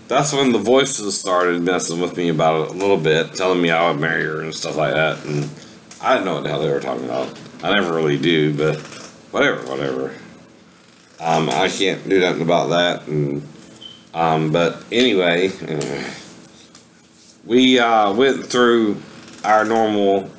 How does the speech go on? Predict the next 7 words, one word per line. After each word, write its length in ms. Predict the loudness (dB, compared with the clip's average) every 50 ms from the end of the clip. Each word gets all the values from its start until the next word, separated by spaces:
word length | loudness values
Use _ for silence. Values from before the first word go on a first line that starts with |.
| -12 -4
sex 800 | -2 -2 0 0 0 -2 -2 -6 -6 -4 -2 -2 -2 -2 -2
routine, 560 | -2 -2 -2 0 0 0 2 2 0 0 0 0
which 200 | -2 -2 -2 0
was 320 | 0 0 0 0 -2 -6
at 60 | -4 0
least, 480 | 2 4 4 4 2 0 -2 -6 -10 -20 -20 -20 -20 -20 -20 -20 -20 -18 -18 -18 -18 -18 -20 -20 -20 _ _ _ _ _ _ _ _ _
uh, 500 | 0 4 4 6 6 4 4 2 0 -4